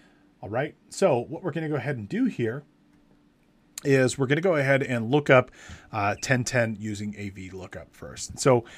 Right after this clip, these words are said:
what we're gonna do here is first wanna know the name of the table. So this name of the table is gonna be clients forty-three. Okay,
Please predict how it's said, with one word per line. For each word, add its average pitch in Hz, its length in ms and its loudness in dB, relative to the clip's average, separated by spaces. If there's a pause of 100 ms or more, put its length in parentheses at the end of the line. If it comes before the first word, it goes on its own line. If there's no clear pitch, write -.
(200)
what 208 140 8
we're 220 120 6
gonna 208 180 8
do 160 120 2
here 143 360 4
is 123 240 0
first 175 380 4
wanna 151 200 4
know 135 160 4
the 127 100 -2
name 120 240 0
of 147 60 -2
the 147 80 0
table. 107 540 -6
So - 140 -10
this 120 200 -4
name 135 140 4
of 131 60 6
the 123 60 4
table 123 380 2
is 107 120 -2
gonna 110 160 -4
be 104 100 -6
clients 117 520 -6
forty-three. 113 920 -8 (1000)
Okay, 143 280 2